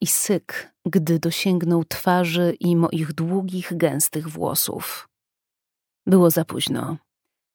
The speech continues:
Wszystkie rozpaczliwe próby zapanowania nad tym, co zaczęło się tak niewinnie, zaledwie kilka minut temu,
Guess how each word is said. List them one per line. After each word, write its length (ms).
Wszystkie 480
rozpaczliwe 640
próby 300
zapanowania 720
nad 320
tym, 400
co 220
zaczęło 420
się 180
tak 200
niewinnie, 720
zaledwie 460
kilka 380
minut 400
temu, 460